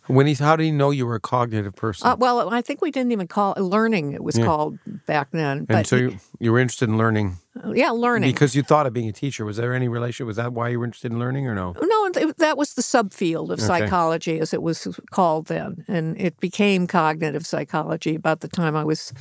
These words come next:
Speaker 1: Mm-hmm.
Speaker 2: uh, graduating.
Speaker 1: And
Speaker 2: So I started doing some memory studies, but very different studies than the ones I would do after I got my P H D and, and continue on with.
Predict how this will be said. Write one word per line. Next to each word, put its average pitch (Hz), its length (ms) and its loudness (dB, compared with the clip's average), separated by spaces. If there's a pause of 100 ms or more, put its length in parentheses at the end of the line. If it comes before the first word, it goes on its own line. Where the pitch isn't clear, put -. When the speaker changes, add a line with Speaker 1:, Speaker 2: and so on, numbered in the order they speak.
(100)
Speaker 1:
Mm-hmm. 95 240 4 (240)
Speaker 2:
uh, 175 160 2
graduating. 165 800 0 (1000)
Speaker 1:
And 117 240 -4
Speaker 2:
So 247 180 4
I 240 140 2
started 226 380 0
doing 202 260 0
some 190 160 -2
memory 190 300 0
studies, 160 420 -2 (320)
but 214 220 4
very 226 440 2
different 202 400 0 (120)
studies 170 520 0
than 160 160 2
the 156 80 2
ones 160 320 2
I 160 140 4
would 156 220 0
do 156 460 2
after 156 440 2
I 143 80 2
got 151 240 -2
my 151 160 2
P 156 200 0
H 147 220 -2
D 156 140 2
and, 151 440 0
and 151 300 2 (140)
continue 151 580 2 (240)
on 147 360 2
with. 139 340 -2